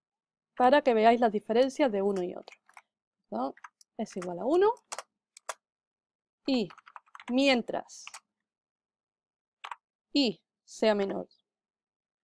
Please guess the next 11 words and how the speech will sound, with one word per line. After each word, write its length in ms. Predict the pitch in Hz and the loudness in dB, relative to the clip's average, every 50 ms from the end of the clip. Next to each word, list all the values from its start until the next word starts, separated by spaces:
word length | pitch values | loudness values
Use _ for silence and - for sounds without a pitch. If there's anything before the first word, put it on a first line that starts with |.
| _ _ | _ _
de 420 | - 185 196 185 180 175 170 170 | -12 -8 -6 -4 -4 -4 -6 -6
cincuenta, 680 | 170 - - 190 180 - - 277 320 339 359 392 427 440 _ _ _ _ _ _ _ _ _ _ _ _ _ _ _ - - - - | -8 -10 -10 -10 -6 0 2 2 2 2 2 0 0 0 _ _ _ _ _ _ _ _ _ _ _ _ _ _ _ -20 -20 -20 -14
menor 320 | - 220 220 254 294 285 254 | -10 -8 -4 -2 0 0 2
o 60 | 208 | 0
igual 300 | 190 175 220 226 - - _ _ _ - - - | 2 2 2 2 2 -2 _ _ _ -20 -18 -16
de 60 | 190 | -16
cincuenta, 640 | 175 - - 190 190 - 262 277 285 294 - 370 403 - _ - - - _ _ _ _ _ _ _ _ _ _ _ _ _ _ _ _ _ _ _ _ _ _ _ _ _ _ | -14 -12 -10 -10 0 2 2 2 4 2 2 0 0 -2 _ -20 -20 -20 _ _ _ _ _ _ _ _ _ _ _ _ _ _ _ _ _ _ _ _ _ _ _ _ _ _
se 260 | _ _ - - 240 226 | _ _ -2 0 6 6
va 80 | 269 | 8
a 40 | 277 | 6
ejecutar 560 | 262 - 294 262 - 247 233 - 277 302 359 | 6 4 2 0 0 0 4 6 8 8 8